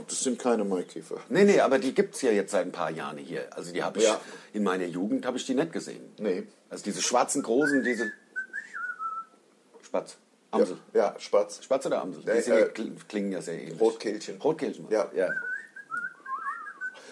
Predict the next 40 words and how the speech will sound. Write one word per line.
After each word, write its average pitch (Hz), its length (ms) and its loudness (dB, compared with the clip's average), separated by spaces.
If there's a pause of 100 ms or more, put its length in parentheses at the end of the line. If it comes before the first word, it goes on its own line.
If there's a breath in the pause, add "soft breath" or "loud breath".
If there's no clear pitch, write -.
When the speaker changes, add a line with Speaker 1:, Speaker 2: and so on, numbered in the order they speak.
Speaker 1:
Meise 123 340 2
gibt's 147 220 -6
ja 123 80 4
viele. 120 300 -2
Es - 140 -2
gibt - 220 -8
ja 117 100 8
die 101 200 -6
Kohlmeise, 123 680 0 (100)
die - 40 -8
Speaker 2:
Ja. 117 60 -2
Speaker 1:
ist - 180 -8
quasi 110 260 0
ganz 98 220 -4
schwarz. - 300 -2
Speaker 2:
Ja. 107 180 -2 (640 loud breath)
Speaker 1:
Dann 107 180 -2
gibt's - 400 -6
die, 95 280 -6
Speaker 2:
Das 104 120 0
ist 90 80 -2
die - 40 2
Speaker 1:
äh, - 40 0
Speaker 2:
Amsel, 90 280 -4
ne? 117 200 -8
Kohlmeise. 92 480 -10
Speaker 1:
Ja, 104 180 4
genau. 110 120 6
Speaker 2:
Ja, 104 80 8
genau. 73 240 -2
Speaker 1:
Dann 104 160 0
gibt's 110 280 -8
ja 117 100 6
die 110 180 -4
Meise, 104 400 2
die 113 200 -4
haben 107 140 -4
so, 95 440 0 (220)
äh, 95 120 2
Speaker 2:
Stelzmeise? 117 580 0